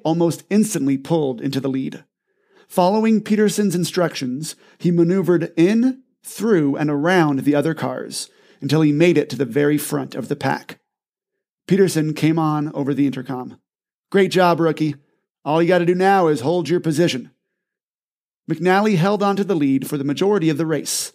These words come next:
but in lap one hundred fifty-two, he got passed by Carnegie Turner, the veteran driver who has won the Earl Trophy the past three years in a row. "Don't worry," said Peterson. "We'll get it back.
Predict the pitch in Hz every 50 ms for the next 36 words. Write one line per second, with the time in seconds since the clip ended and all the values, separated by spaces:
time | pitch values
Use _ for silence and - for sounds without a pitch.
0 | _ _ _ _ _ - 175 165 - - - _ _ _ _ _ _ _ _ _
1 | - 151 160 147 151 160 170 165 - 127 127 160 175 180 175 190 196 196 202 170
2 | 202 208 - 214 208 - 202 160 147 131 120 117 113 _ _ _ _ _ _ _
3 | - - 156 170 160 - - - - 185 175 151 147 - - - - _ _ _
4 | _ _ _ - - 139 139 135 135 - - 151 156 156 160 151 165 175 170 -
5 | 139 139 135 - - - _ _ _ _ _ _ _ _ - 147 139 123 160 160
6 | 156 170 175 180 156 156 165 151 143 131 135 127 123 - _ _ _ _ _ _
7 | _ - - 120 151 139 127 131 147 156 160 165 151 143 143 139 147 165 185 202
8 | 202 196 - - 156 147 143 143 139 131 127 131 131 - - 147 156 151 135 -
9 | - - 147 147 165 175 185 175 160 147 135 131 131 127 - - 135 135 139 139
10 | 135 135 135 131 127 - - _ _ _ _ _ _ _ _ _ _ _ _ _
11 | _ _ _ _ _ _ _ _ - 165 175 185 190 190 190 190 185 170 156 143
12 | 127 110 - _ _ _ - - - 147 135 - 135 135 143 147 139 143 143 139
13 | 135 - - _ _ _ _ _ _ _ - - 139 165 170 160 156 175 175 147
14 | - 165 151 139 131 - -